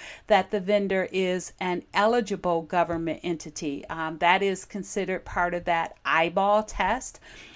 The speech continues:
Well, unless the entity is so well known and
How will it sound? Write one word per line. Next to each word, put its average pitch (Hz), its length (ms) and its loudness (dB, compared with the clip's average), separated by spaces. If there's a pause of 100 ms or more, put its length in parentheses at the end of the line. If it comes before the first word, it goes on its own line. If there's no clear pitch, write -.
(120)
Well, 240 360 6
unless 269 460 4
the 359 80 -2
entity 285 580 2
is 208 220 0 (160)
so - 480 4
well 262 320 4
known 185 560 0 (420)
and 220 640 2